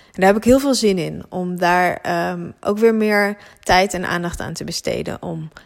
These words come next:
jou daarbij te begeleiden. Nou,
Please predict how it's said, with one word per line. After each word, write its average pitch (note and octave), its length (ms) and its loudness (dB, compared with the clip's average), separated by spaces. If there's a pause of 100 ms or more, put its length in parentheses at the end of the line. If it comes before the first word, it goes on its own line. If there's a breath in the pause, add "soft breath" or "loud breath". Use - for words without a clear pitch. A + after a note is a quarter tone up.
jou E3 240 2
daarbij D#3 300 0
te E3 100 -6
begeleiden. - 600 -8 (1040 soft breath)
Nou, F#3 520 4